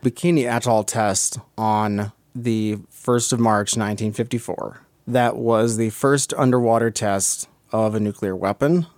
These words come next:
It was also the fifth largest bomb explosion ever in world history. It was called Castle Bravo, and it was a lot more destructive than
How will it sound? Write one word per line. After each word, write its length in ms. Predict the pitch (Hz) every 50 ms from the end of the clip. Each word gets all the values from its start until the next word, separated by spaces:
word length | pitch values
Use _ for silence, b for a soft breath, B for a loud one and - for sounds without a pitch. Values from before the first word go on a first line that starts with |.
| _ _ _ -
It 100 | 123 113
was 160 | 110 110 117
also 400 | 113 110 107 - - 113 110 107
the 440 | 101 107 107 104 101 101 104 107 98 -
fifth 320 | - 151 143 135 - -
largest 760 | - 147 127 123 117 113 120 123 117 127 123 - - 123 120
bomb 340 | 117 120 117 120 127 127 131
explosion 640 | 131 131 - - - - 123 117 117 107 113 110 104
ever 540 | - 131 123 104 98 82 82 110 120 127 - -
in 280 | 117 110 104 107 104 104
world 320 | 113 117 120 113 117 120
history. 540 | 123 135 123 - - 98 69 50 50 123 117 - _ _ -
It 180 | - 120 104 64
was 160 | 87 104 -
called 440 | - - - 120 117 117 113 107 -
Castle 340 | - 123 117 120 - 165 156
Bravo, 640 | 135 131 123 113 110 101 107 101 104 113 131 135 _ _ _ _ _ _ -
and 420 | - 113 113 113 113 110 110 107
it 140 | 107 131 123
was 180 | 117 120 117 113
a 60 | 117
lot 260 | 117 123 143 156 160
more 140 | 160 147 143
destructive 540 | 131 - - - 139 123 - - 139 127 127
than 320 | 127 123 127 127 123